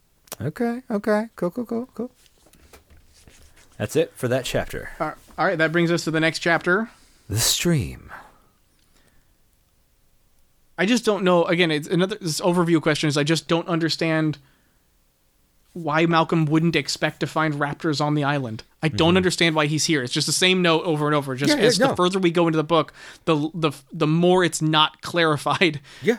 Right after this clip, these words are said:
Speaker 2: what his reasoning for being here is at all, except that he's a character we know already.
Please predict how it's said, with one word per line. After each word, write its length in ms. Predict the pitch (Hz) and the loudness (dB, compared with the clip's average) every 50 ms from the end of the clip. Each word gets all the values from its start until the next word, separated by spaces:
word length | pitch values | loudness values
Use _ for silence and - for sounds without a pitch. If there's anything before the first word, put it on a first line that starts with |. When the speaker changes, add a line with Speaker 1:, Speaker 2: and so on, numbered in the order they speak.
| - - | -2 -12
Speaker 2:
what 320 | - 131 143 160 170 - | -8 -2 2 2 2 2
his 180 | 151 165 151 143 | 2 0 0 0
reasoning 400 | 139 156 180 170 156 160 160 156 | 2 2 2 2 2 2 0 2
for 120 | 147 156 | 0 -2
being 300 | 143 135 160 170 170 160 | -2 0 0 0 2 2
here 160 | 143 156 156 147 | 2 0 0 0
is 240 | - 165 151 139 135 | 2 0 0 0 0
at 180 | 156 151 143 - | -2 -4 -4 -2
all, 280 | - 151 151 147 135 139 | 0 0 2 2 0 -2
except 440 | 160 151 - - - 165 156 - 185 | -4 -4 -2 0 0 0 -2 -2 -6
that 120 | 165 170 160 | -4 -4 0
he's 200 | 143 175 160 160 | 0 0 2 0
a 60 | 160 | 0
character 360 | - 175 165 156 - - 156 | 0 0 -2 -2 0 -2 0
we 140 | 147 151 151 | 0 2 2
know 300 | 151 151 147 147 147 151 | 2 2 2 2 2 2
already. 500 | 151 143 135 135 123 120 127 143 - _ | 0 0 0 0 -2 -4 -8 -12 -14 _